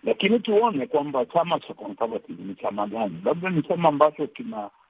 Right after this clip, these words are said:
sera za aina mbalimbali za mchanganyiko ambazo hazijasimama kidete, kama vile ambavyo sasa hivi wananchi wa Uingereza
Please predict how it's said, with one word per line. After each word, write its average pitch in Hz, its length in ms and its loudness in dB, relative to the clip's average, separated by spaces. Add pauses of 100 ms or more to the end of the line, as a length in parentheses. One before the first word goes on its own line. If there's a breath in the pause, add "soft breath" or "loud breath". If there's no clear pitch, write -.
(140)
sera 156 280 4
za 110 260 -8
aina 123 260 -8
mbalimbali 113 600 -2
za 104 100 -8
mchanganyiko 101 720 -6 (320 loud breath)
ambazo 120 420 0
hazijasimama 101 840 0 (280)
kidete, - 460 2 (320 soft breath)
kama 127 220 -2
vile 127 180 2
ambavyo 113 380 2
sasa 113 260 -2
hivi 107 320 0
wananchi 101 440 -2
wa 101 160 2
Uingereza 98 600 0